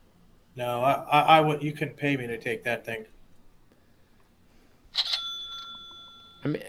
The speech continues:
Speaker 2: it, it has that weird Kramer shape, though, doesn't it? On the
Speaker 1: Well, I guess.
Speaker 2: where the, where the
Speaker 1: It,
Speaker 2: input
Speaker 1: it
Speaker 2: jack is.
Speaker 1: Right, which is, you know, that would be the wrong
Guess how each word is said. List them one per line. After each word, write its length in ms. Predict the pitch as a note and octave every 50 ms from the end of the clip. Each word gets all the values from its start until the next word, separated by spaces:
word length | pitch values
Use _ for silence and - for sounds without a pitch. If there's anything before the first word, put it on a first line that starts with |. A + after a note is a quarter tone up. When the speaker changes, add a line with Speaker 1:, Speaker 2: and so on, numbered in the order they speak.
| - -
Speaker 2:
it, 260 | C3 B2+ - - - - - - - - - - - - - -
it 120 | B2 B2
has 200 | D3+ E3 D#3+ C3+
that 160 | C3+ G#2 F2+
weird 280 | G#2+ A#2+ B2+ A#2 G2 -
Kramer 320 | - - A#2 A#2 G#2 F2
shape, 380 | - - - G#2 C3 D#3+ D#3 -
though, 160 | F2 E2 E2+
doesn't 280 | F2 F#2+ G2+ G#2+ C3 C#3
it? 180 | D3 D#3 -
On 120 | A#2+ A#2 A2+
the 100 | G2+ G2 G2 - _ _ _ _ _ _ _ - - - _ - _ _ _ _ _ - _ - D#3+
Speaker 1:
Well, 600 | E3 E3 E3 D#3+ D#3+ D#3+ D#3+ D#3+ D#3 D#3 D3 - -
I 80 | F3 E3+
guess. 600 | - - E3+ D#3+ D3 C#3 C3+ C3+ C3+ - - - - - -
Speaker 2:
where 200 | - G#2 G#2+ G#2
the, 180 | G2+ G2 G2
where 160 | - G#2 G2+ F#2+
the 200 | F#2 F#2 F#2 F2+
Speaker 1:
It, 60 | -
Speaker 2:
input 320 | A2 A2+ A2+ C#3 C3+ C3+ C3+
Speaker 1:
it 20 |
Speaker 2:
jack 300 | C#3 C3+ C3 C#3 C3+ -
is. 320 | D3 D3 C#3+ C3+ - - - - - - _ _ - - _ _ - - - - - - - - - - - - _ _ _ _ _ _ _ _ _ _ _ _ _ _ - - _ -
Speaker 1:
Right, 460 | F3 D3+ E3 D#3 D3 D3 D3 D3 D3
which 240 | D#3+ D#3 D3+ - D#3
is, 260 | D3 C#3+ - - - - _ _ _ _ _ _ _ - - - -
you 80 | F3 E3
know, 220 | C#3+ C#3 C#3 C#3 -
that 200 | D#3 D3+ D3+ D3
would 140 | D3+ C#3 C3
be 100 | C#3+ C3+
the 120 | C3+ C3+
wrong 440 | C3 C3+ C3+ C3+ C3+ C3+ B2+ B2 -